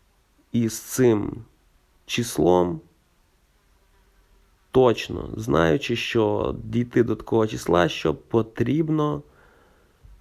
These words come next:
в такому підході максимальному робити підхід до кінця,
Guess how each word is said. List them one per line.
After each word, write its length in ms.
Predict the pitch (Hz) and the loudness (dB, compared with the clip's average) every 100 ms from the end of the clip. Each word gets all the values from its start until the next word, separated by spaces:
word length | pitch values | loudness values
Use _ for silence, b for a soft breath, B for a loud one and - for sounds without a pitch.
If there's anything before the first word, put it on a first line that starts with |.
| _ _ _ _ _ | _ _ _ _ _
в 20 | |
такому 480 | - 113 - 127 117 | -6 -2 2 4 4
підході 580 | 113 117 - 170 175 147 | 0 -8 2 4 4 2
максимальному 1000 | 127 123 - 127 127 120 117 113 - 117 | 2 0 0 2 4 4 2 0 -2 0
робити 720 | 117 139 156 160 143 135 67 - b b b b _ | 0 2 2 2 0 -2 -4 -8 b b b b _
підхід 580 | - 113 - 170 143 110 | -8 -6 0 2 2 2
до 220 | 117 139 | 4 4
кінця, 720 | 139 127 117 113 120 104 117 | 4 0 0 0 0 2 -2